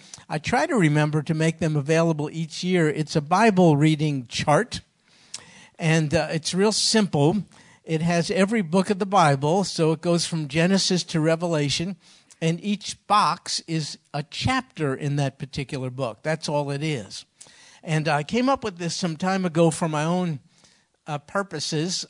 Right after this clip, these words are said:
I, I, I, I had trouble with the yearly Bible reading plans that give you a date on which you're supposed to read certain passages, because if you miss a day or two, you already failed,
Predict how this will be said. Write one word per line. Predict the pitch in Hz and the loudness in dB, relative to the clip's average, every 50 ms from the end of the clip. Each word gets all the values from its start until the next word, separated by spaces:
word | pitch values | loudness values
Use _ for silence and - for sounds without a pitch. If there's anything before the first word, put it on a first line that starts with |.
| _ - | _ -4
I, | 143 147 151 156 151 139 120 - _ _ _ _ _ _ _ _ _ _ _ - | -2 -2 -2 -2 -2 -4 -6 -10 _ _ _ _ _ _ _ _ _ _ _ -14
I, | 147 151 - - _ _ | -12 -12 -12 -14 _ _
I, | - 160 156 160 165 165 165 160 - - | -4 -2 -2 -2 0 -2 -4 -4 -4 0
I | 165 170 | 0 2
had | 175 190 233 240 196 - | 2 2 0 0 -2 -4
trouble | - - - 254 254 220 202 180 165 156 | -8 -4 -2 0 0 2 4 4 4 4
with | 160 170 170 165 - | 4 4 2 0 -2
the | - 160 151 | -4 -4 -4
yearly | 151 160 170 185 196 220 220 214 202 196 190 | -2 -2 0 2 2 4 4 4 2 2 0
Bible | 175 143 170 170 175 185 190 175 190 190 190 | 0 2 2 2 4 2 2 2 0 0 2
reading | 196 202 196 185 196 190 | 0 0 0 -2 -4 -4
plans | 165 - - 196 196 202 202 208 208 196 - - - _ _ _ _ _ _ - | -6 -4 -4 -2 -2 0 -2 -2 -2 -4 -6 -10 -12 _ _ _ _ _ _ -8
that | 160 151 156 147 | -6 -6 -6 -6
give | - 180 175 170 | -6 -6 -6 -4
you | 175 180 175 175 170 170 170 156 131 - _ _ _ _ _ _ _ - | -4 -2 0 0 0 0 -2 -4 -8 -12 _ _ _ _ _ _ _ -10
a | - 151 | -8 -8
date | 147 123 120 _ - 175 175 185 202 190 - - | -8 -10 _ _ -2 0 0 0 0 -4 -6 -8
on | 160 156 156 156 | -8 -8 -6 -6
which | 160 175 175 - - - | -6 -6 -6 -6 -8 -8
you're | 151 160 | -8 -8
supposed | - - - - 175 175 165 - | -8 -8 -8 -6 -4 -4 -4 -6
to | - 156 | -6 -6
read | 147 151 170 180 175 160 | -2 -2 -2 -2 -2 -4
certain | - - 170 160 - 160 156 156 147 135 123 - _ | -6 -6 -6 -6 -6 -8 -8 -8 -10 -10 -12 -16 _
passages, | - 170 170 175 175 - 185 175 151 170 190 196 185 - _ - - - - | -6 -2 -2 -2 -2 -2 -4 -6 -4 -4 -4 -4 -4 -8 _ -20 -20 -20 -14
because | - 147 165 175 160 | -6 -2 -2 -2 -2
if | 170 170 175 | -2 -4 -2
you | 170 160 | -2 -2
miss | 170 190 214 208 - 180 | 0 0 0 0 -2 -2
a | 165 | -4
day | 147 160 160 160 | -4 -4 -4 -2
or | 160 151 139 | -2 -4 -4
two, | - - 160 156 151 160 147 123 - _ _ _ _ _ _ _ - _ | -4 -2 0 0 2 0 0 -4 -10 _ _ _ _ _ _ _ -20 _
you | - 151 147 156 | -12 -10 -8 -4
already | - 175 190 180 175 151 | -2 -2 0 0 -2 -2
failed, | - - 175 151 160 165 160 160 165 165 160 143 | -4 -2 -2 0 2 2 4 4 2 2 0 -4